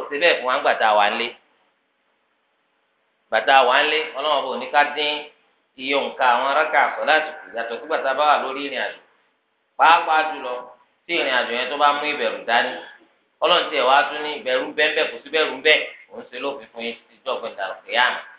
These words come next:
Bí kẹ́ ẹ máa ṣe al-qasru fi s-salat. A dúpẹ́ fọlọ́.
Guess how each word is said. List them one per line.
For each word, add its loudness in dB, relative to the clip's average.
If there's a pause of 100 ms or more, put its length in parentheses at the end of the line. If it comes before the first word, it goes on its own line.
(120)
Bí -20
kẹ́ -4
ẹ -2
máa 0
ṣe -8 (600)
al-qasru -2
fi -8
s-salat. 4 (640)
A -4
dúpẹ́ -4
fọlọ́. -4